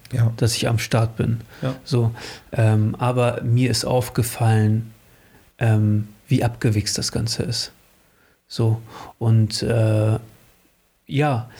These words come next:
Speaker 2: am Ende des Tages entscheiden die Leute und dann muss man das halt auch so akzeptieren. So, aber die Wahlen sind ja schon mehr oder weniger gesetzt, weil es gibt Stammwähler, die wählen ihre Partei einfach,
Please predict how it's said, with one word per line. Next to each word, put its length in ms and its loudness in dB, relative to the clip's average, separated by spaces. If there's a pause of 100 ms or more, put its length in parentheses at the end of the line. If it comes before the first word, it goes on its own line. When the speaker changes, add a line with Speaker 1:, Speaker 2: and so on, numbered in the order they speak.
(280)
Speaker 2:
am 160 0
Ende 240 2
des 200 -2
Tages 600 -2
entscheiden 560 0
die 120 4
Leute 320 2
und 80 2
dann 80 4
muss 160 0
man 80 2
das 180 0
halt 100 -2
auch 120 -2
so 120 -2
akzeptieren. 540 -4 (440)
So, 200 -2 (320)
aber 520 0 (380)
die 160 0
Wahlen 340 2
sind 200 -2
ja 100 4
schon 360 2
mehr 180 4
oder 200 2
weniger 340 4
gesetzt, 560 0
weil 320 2 (1000)
es 140 0
gibt 180 0
Stammwähler, 760 0 (960)
die 160 2
wählen 240 2
ihre 400 2
Partei 560 0
einfach, 500 0